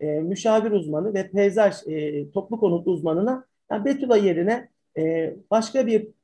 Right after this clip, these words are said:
e, bitkinin konulması konusunda kendilerini uyaracağız veya kendilerine bir alternatif belirteceğiz. O alternatiflerden birisini kabul edecekler.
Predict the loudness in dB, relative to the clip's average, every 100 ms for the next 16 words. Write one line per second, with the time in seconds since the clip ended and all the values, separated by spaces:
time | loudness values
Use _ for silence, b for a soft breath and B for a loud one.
0 | _ -2 -2 -2 -4 0 2 2 2 2
1 | 2 0 -2 -2 -2 -2 -2 -2 0 -2
2 | -4 _ _ -2 0 0 0 0 0 2
3 | 4 2 -2 -4 0 2 2 0 -6 -2
4 | -4 -4 -6 -2 -4 -4 _ _ 2 2
5 | 4 2 0 -4 -6 -4 -4 -6 -4 -4
6 | 2 2 4 2 0 -2 -2 -2 0 -2
7 | -2 -6 -6 -8 -2 0 0 -2 -6 -6
8 | -4 -4